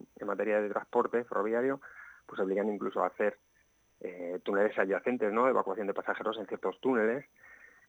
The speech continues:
y bueno, pues eso, esa normativa a lo largo de los años ha, ha, ha ido evolucionando y ahora mismo la vía no es apta para, para, para pasajeros, y evidentemente los andinos lo que no pueden hacer es que en aras de que en breve se,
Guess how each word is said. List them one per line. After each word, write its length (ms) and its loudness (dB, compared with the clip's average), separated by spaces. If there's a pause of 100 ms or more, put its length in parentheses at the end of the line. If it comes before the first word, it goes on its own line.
y 80 -6
bueno, 220 -4
pues 200 -6
eso, 480 2
esa 220 -2
normativa 440 2
a 20 6
lo 80 4
largo 220 4
de 60 6
los 140 0
años 240 0
ha, 400 -8 (420)
ha, 480 -4
ha 80 -2
ido 160 -2
evolucionando 720 0
y 100 -4
ahora 140 0
mismo 220 0
la 80 4
vía 160 0
no 80 0
es 100 -6
apta 180 -2
para, 180 -8
para, 160 -14 (400)
para 180 -4
pasajeros, 480 0
y 60 0
evidentemente 440 2
los 160 4
andinos 300 0
lo 80 -6
que 60 -12
no 100 -4
pueden 200 2
hacer 260 0
es 100 -6
que 160 -6 (720)
en 140 0
aras 220 8
de 120 6
que 260 4
en 220 -2
breve 380 2 (100)
se, 360 -8